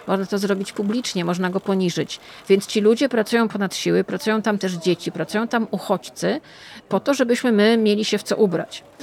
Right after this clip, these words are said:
Teoretycznie. I teraz to jest opowieść o tym, że tak naprawdę pomysły na to, że może przestaniemy kupować te ubrania czy coś, to tak naprawdę są związane z tym, be-, ich efektem będzie to, że gospodarka Bangladeszu po prostu może upaść,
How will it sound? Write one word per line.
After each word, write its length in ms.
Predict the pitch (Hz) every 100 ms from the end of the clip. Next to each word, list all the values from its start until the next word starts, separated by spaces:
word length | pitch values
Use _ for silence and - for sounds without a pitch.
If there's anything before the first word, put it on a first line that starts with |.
| - - -
Teoretycznie. 640 | - 185 202 - - - -
I 80 | 196
teraz 380 | 226 226 226 -
to 100 | 262
jest 160 | 302
opowieść 520 | - 214 262 277 262 -
o 160 | 262
tym, 200 | 262 254
że 120 | 233
tak 180 | 233 226
naprawdę 640 | 240 233 240 233 233 226 -
pomysły 500 | 226 220 254 - 233
na 240 | 214 208 208
to, 220 | 170 165
że 280 | 160 170 165
może 240 | 180 185
przestaniemy 480 | - - 185 190 196
kupować 400 | 196 202 208 -
te 100 | 226
ubrania 500 | 220 226 214 202 190
czy 120 | 262
coś, 240 | - 202
to 100 | -
tak 140 | 220 226
naprawdę 380 | 214 220 262 262
są 180 | 233
związane 380 | 226 220 208 202
z 100 | 190
tym, 300 | - 180 202
be-, 220 | 202 - 208
ich 120 | 214
efektem 400 | 208 247 - 208
będzie 240 | 175 180 175
to, 280 | 160 170 233 - - - -
że 120 | 208
gospodarka 560 | 220 - 220 202 196 214
Bangladeszu 560 | 214 208 190 185 -
po 120 | 214 220
prostu 280 | 214 -
może 220 | 220 220 -
upaść, 580 | 302 - 165 - -